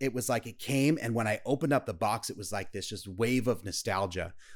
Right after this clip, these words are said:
all these figures that I played with when I was a kid. And so, you know, gave 'em to Ryan, and he started playing with them in the bath. It was like, his ritual. He'd bring him in the bath and he'd play with him.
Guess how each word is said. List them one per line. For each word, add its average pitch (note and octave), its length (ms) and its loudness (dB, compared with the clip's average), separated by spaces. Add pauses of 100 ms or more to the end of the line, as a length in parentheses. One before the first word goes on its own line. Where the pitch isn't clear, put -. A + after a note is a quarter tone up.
(100)
all B2 160 2
these B2 220 6
figures B2 320 6
that G#2 100 2
I A2+ 120 6
played G#2+ 280 2
with G2 220 0
when G2 100 -2
I F#2+ 80 0
was F#2+ 160 -2
a - 40 -4
kid. D#2+ 340 -6 (480)
And A2 200 2
so, G#2+ 540 6
you A2+ 80 0
know, G#2+ 120 4
gave A2 280 -2
'em G2+ 120 -2
to G#2 120 -4
Ryan, D3+ 400 6
and G2+ 100 0
he D3+ 80 2
started C3+ 380 4
playing A#2 240 0
with G#2 140 0
them G2 120 0
in F#2 60 0
the F#2 80 -2
bath. G2+ 400 2
It - 100 -12
was F#2 140 -6
like, G2 300 -2 (360)
his G#2 260 2
ritual. G#2 500 4
He'd G2 160 0
bring A2+ 160 6
him G#2+ 80 4
in G#2+ 80 4
the G#2+ 60 2
bath G#2 380 4
and G#2 80 -4
he'd F#2+ 160 -6
play G2+ 240 2
with G2 140 2
him. G2 200 0